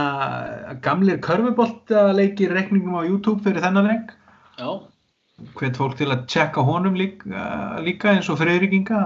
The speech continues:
Speaker 1: og hérna, en, eh, þökkum takk og bless fyrir veturinn og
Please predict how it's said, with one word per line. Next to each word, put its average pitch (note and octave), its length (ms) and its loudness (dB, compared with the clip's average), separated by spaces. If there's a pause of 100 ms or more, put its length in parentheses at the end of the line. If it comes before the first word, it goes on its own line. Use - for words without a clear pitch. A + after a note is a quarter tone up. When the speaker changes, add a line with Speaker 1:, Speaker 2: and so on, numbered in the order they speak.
(140)
Speaker 1:
og A#2+ 100 0
hérna, A#2 380 0 (1900)
en, B2 440 6
eh, C3 460 6 (840)
þökkum D3+ 220 -4
takk D3 180 -2
og B2 60 -6
bless F3 260 2
fyrir F#3+ 240 0
veturinn G3+ 380 0 (3250)
og C#3 540 -2